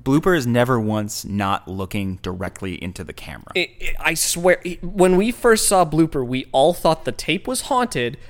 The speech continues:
Speaker 2: and that we were having a group hallucination because no one fucking
Speaker 1: It, it's
Speaker 2: recognized
Speaker 1: very
Speaker 2: that he was
Speaker 1: rare,
Speaker 2: there.
Speaker 1: very rarely in the first couple parts that Blooper exists in, does anyone, like, reference that Blooper is there.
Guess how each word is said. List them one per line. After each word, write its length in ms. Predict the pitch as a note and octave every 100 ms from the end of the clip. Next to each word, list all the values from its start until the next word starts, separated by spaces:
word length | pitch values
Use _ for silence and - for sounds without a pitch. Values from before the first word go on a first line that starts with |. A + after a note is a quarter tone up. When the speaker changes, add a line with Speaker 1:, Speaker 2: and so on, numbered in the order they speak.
| -
Speaker 2:
and 140 | D#3+
that 100 | D#3+
we 120 | D#3+
were 100 | D#3
having 260 | D3+ D3+ D3
a 60 |
group 300 | C#3 C#3+ C#3
hallucination 760 | - C#3+ C#3 - A#2+ A#2 - G#2+
because 240 | C3 C#3
no 220 | C#3+ C#3+
one 260 | D#3 F3 G3
fucking 760 | G3 - F#3 E3+ E3 C#3+ B2+ A#2+ - - - C3
Speaker 1:
It, 120 | D#3 - -
it's 240 | D3+ C#3+ -
Speaker 2:
recognized 640 | D#3 D#3 G3+ C3 F3+ E3+ F3
Speaker 1:
very 140 | D#3
Speaker 2:
that 40 | C#3
he 60 |
was 100 | A2+
Speaker 1:
rare, 40 | G#2+
Speaker 2:
there. 280 | C3 G#2 - -
Speaker 1:
very 260 | B2 D3 F#3+
rarely 560 | D#3 B2 A2+ G2+ G2 - _ _ -
in 140 | B2+
the 80 | A#2
first 260 | - D3 -
couple 240 | C#3 B2
parts 600 | A#2+ A2 G2+ - - - -
that 300 | A2+ F2+ F2
Blooper 320 | A2 A2 G#2+
exists 340 | F#2 G#2+ -
in, 240 | E3+ E3+ E3+ - - -
does 160 | B2+ A#2 -
anyone, 420 | C#3 D3 C#3 C3
like, 180 | A2+ -
reference 560 | F#2+ G2+ G#2+ - G#2+ F#2+
that 200 | G#2+ F#2
Blooper 340 | G2+ G2 G2
is 120 | F2+ -
there. 320 | E2 A1+